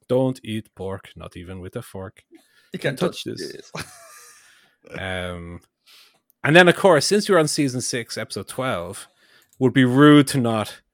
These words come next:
Speaker 1: you know, just jump forward a few episodes to season six, episode eighteen,
Speaker 2: Mm.
Speaker 1: Star is Burns, um, and
Speaker 2: Uh,
Speaker 1: give that a spin.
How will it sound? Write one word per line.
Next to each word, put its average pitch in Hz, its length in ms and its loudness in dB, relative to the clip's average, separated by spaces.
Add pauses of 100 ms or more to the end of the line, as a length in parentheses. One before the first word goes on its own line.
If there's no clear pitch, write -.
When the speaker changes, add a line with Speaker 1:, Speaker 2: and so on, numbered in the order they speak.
(220)
Speaker 1:
you 269 80 -12
know, 233 120 -10
just - 220 -10
jump 208 180 4
forward 156 240 6
a 135 40 -2
few 139 220 -2
episodes 117 400 -4
to 113 80 -12
season 113 260 -6
six, - 260 -10
episode 101 280 -8
eighteen, 90 460 -12 (320)
Speaker 2:
Mm. 139 360 -12
Speaker 1:
Star 98 300 -4
is 90 140 -6
Burns, 87 400 -12 (380)
um, 87 560 -10 (260)
and 104 160 -10
Speaker 2:
Uh, - 20 -8
Speaker 1:
give 127 200 6
that 131 160 10
a 123 40 4
spin. 98 560 0